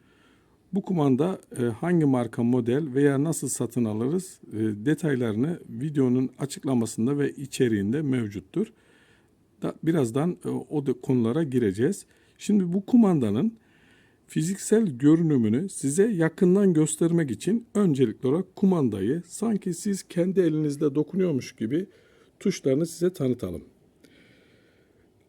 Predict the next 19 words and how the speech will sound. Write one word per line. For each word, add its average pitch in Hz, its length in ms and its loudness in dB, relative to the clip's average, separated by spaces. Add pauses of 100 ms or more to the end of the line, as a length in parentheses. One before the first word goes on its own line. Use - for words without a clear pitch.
(160)
Arkadaşlar, 180 560 0
kumandamız 220 720 0
neredeyse 180 580 4 (100)
A 147 220 2
dört 196 260 0
kağıdı 139 380 2
ebatında, 104 580 -2 (720)
ince 165 440 4
ve 180 140 4
uzun. 117 520 0 (1000)
Sol 226 400 0 (100)
üst 214 220 -4
tarafta 120 380 0
arkadaşlar, 101 540 -2
sol 131 260 -4
üst - 180 -6
tarafta 117 500 -4 (2250)
power 143 380 2
tuşu, 147 380 -6